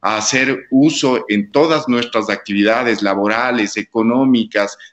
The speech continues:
transacciones que realizamos, inclusive en el tema educativo, como ya lo habíamos explicado. Para ello,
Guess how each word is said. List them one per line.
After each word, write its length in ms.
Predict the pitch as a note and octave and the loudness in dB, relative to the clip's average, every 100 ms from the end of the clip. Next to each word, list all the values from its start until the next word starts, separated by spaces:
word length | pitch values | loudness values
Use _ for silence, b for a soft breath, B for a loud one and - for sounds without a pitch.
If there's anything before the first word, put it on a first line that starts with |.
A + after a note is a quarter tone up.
| _ | _
transacciones 1000 | B2 B2 B2 A2+ A2 - C3+ C3+ C3+ A#2+ - | -4 -2 -2 -4 -2 0 2 2 2 0 -4
que 100 | A2 | -2
realizamos, 920 | A2+ G#2+ A2 A2 B2+ C3 B2 A#2 - B B - | 0 0 -2 -2 0 0 0 -2 -8 B B -8
inclusive 640 | A2+ A2 A2 - B2+ B2+ | -8 -6 -4 0 2 2
en 100 | B2 | 0
el 140 | A2 G#2+ | -2 -2
tema 220 | A#2+ A#2+ | 0 0
educativo, 640 | A2 G#2+ G#2 - A#2 A2+ A2 | 0 -2 -6 -4 -2 0 -2
como 220 | G#2 G2+ | -2 0
ya 160 | G#2 G#2+ | 2 2
lo 120 | G#2+ | 2
habíamos 540 | G#2 G#2+ G#2+ G#2 - | 0 0 -2 -4 -8
explicado. 840 | G#2+ G2+ - F#2+ F#2+ - G#2 G2+ - - | -8 -8 -8 -8 -8 -2 0 0 -2 -2
Para 260 | A#2+ C3+ | 0 2
ello, 360 | E3+ F#3+ B2+ | 2 0 -2